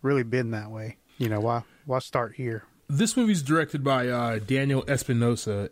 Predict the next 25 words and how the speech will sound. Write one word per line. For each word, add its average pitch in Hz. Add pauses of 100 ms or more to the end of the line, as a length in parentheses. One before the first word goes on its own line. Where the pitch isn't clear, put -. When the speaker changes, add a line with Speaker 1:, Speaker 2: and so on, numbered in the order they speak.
Speaker 2:
and 113
just 104
looking 127
at 107
his 113
movies 120
that 110
he's 107 (140)
directed, 104 (640)
uh, 95
Safe 139
House, 139
Child 123
forty-four, 123 (340)
Life. 101 (640)
He -
doesn't, 147
he 160
has 165
not 151
directed 127 (160)
that 113
many 120
movies, 110 (580)
um, 104